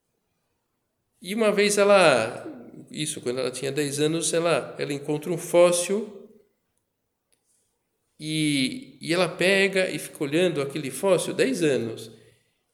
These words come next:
E com dez anos vem aquilo na cabeça: "O sentido da minha vida é virar fóssil."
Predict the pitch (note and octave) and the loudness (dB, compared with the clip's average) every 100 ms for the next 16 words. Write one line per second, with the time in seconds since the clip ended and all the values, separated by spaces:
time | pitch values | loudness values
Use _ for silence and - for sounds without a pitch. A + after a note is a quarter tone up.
0 | _ - - G3+ B3+ G#3 A#3+ A3 A#3+ A#3 | _ -10 -4 0 0 2 0 0 0 0
1 | A#3+ A3 A3 A3 F3 F3+ E3 C#3+ A2 - | -2 -4 -4 -2 0 0 0 -4 -6 -14
2 | - _ _ _ _ _ _ - - G3+ | -20 _ _ _ _ _ _ -8 -6 -6
3 | - - C#4+ F#3+ F#3+ G#3+ D3+ G#3 A3 D3+ | -8 -6 -4 -2 -2 -2 -4 -4 -4 -4
4 | B2+ A2+ - - _ _ _ _ - E3 | -4 -6 -14 -20 _ _ _ _ -14 -6
5 | F#3+ G#3+ G#3 G3+ G#3 - - - | -4 -4 -4 -4 -4 -4 -12 -14